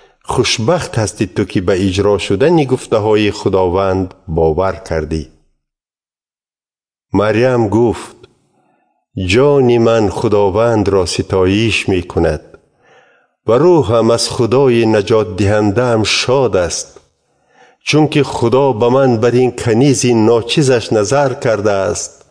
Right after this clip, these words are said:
بعد از این همه نسل‌ها مرا خوشبخت خواهند خواند، زیرا خدای پرقدرت که نامش مقدس است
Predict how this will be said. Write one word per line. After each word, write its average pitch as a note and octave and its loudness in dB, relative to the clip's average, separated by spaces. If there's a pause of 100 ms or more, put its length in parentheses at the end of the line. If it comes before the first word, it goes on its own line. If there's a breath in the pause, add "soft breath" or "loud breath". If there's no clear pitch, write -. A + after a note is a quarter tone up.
(580 soft breath)
بعد A2 0
از A2 0
این A2 2
همه D#3+ 4
نسل‌ها A2 2
مرا G2+ 0
خوشبخت - -4
خواهند F#2+ -2
خواند، E2 -4 (840 soft breath)
زیرا A2+ 2
خدای B2+ 0
پرقدرت A2+ -2
که G#2+ -2
نامش C3 0
مقدس A2 -2
است - -4